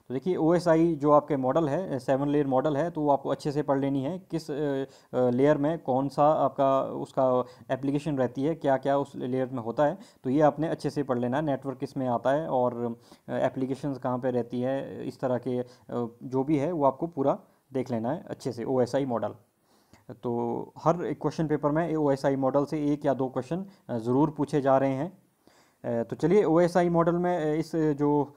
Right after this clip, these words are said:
पूछा गया है आपसे कि निम्न में से कौन सा स्तर डेटा पथ तय करता है, तो जो डेटा, अम, पाथ है वो तय होती है जो ऑप्शन सी है आपका नेटवर्क लेयर में। नेक्स्ट है, a website is a collection of, एक वेबसाइट किसका संग्रहण है?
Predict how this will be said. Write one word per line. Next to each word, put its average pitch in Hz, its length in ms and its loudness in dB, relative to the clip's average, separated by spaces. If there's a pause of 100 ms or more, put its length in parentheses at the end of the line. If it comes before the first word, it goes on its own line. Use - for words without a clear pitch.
(140)
पूछा 170 240 2
गया 160 120 4
है 139 100 6
आपसे 127 260 4
कि 160 100 -4
निम्न 156 200 0
में 151 140 0
से 156 140 -4
कौन 147 220 0
सा 160 120 -2
स्तर 165 320 0
डेटा 135 240 4
पथ 147 300 -4
तय 151 260 2
करता 117 260 -4
है, 110 180 -6 (300)
तो 127 320 0
जो 127 120 -2
डेटा, 151 460 4
अम, 139 200 0 (280)
पाथ 139 240 6
है 151 120 0
वो 151 220 0
तय 139 180 4
होती 135 420 -4
है 160 240 -2 (320)
जो 131 60 -2
ऑप्शन 135 240 -2
सी 175 240 0
है 143 80 6
आपका 147 340 2 (320)
नेटवर्क 123 380 -2
लेयर 113 180 -2
में। 110 140 -10 (2500)
नेक्स्ट 147 340 -4
है, 143 220 -2
a 143 120 0
website 185 540 2
is 151 220 2
a 156 120 4
collection 139 500 0
of, - 100 -12
एक 151 180 -4
वेबसाइट 147 380 -2
किसका 151 280 -2
संग्रहण 151 380 -2
है? 175 180 -4